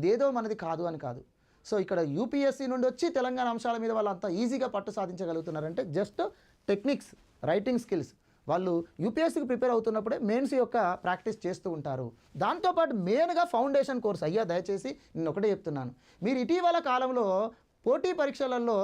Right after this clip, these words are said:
లక్షలాది మంది అభ్యర్థులు ప్రిపేర్ అవుతున్నటువంటి పద్ధతిలో కొద్ది మంది మాత్రం చాలా తప్పులు చేస్తున్నారు. ఏం తప్పులు చేస్తున్నారంటే ఏదైతే పబ్లిసిటీ ఉంటుందో దాని వెనకాల పరిగెడుతున్నారు.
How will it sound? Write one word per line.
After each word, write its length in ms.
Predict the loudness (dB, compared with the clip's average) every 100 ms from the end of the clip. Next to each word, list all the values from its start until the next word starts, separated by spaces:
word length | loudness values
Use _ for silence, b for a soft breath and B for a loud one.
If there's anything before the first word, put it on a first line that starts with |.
| 0
లక్షలాది 440 | -2 0 2 2 2
మంది 160 | 0 0
అభ్యర్థులు 340 | 0 0 0 -2
ప్రిపేర్ 220 | -2 0
అవుతున్నటువంటి 460 | -2 -2 -6 -6 -6
పద్ధతిలో 320 | -6 -4 -4 -4 B B -2
కొద్ది 240 | 0 2 2
మంది 160 | 0 0
మాత్రం 200 | -2 -2 -2
చాలా 140 | -4 -2
తప్పులు 240 | -4 -4 -4
చేస్తున్నారు. 340 | -4 -6 -2 -2
ఏం 80 | 0
తప్పులు 220 | -2 -2 -4
చేస్తున్నారంటే 480 | -4 -4 -6 -4 -4 -6 b b b 0 2
ఏదైతే 420 | 2 2 0 2 2 2 0
పబ్లిసిటీ 420 | -2 -2 -2 -2 -2
ఉంటుందో 220 | -2 0 0
దాని 140 | -2
వెనకాల 240 | -2 -2 -2 0
పరిగెడుతున్నారు. 500 | 0 0 -2 -4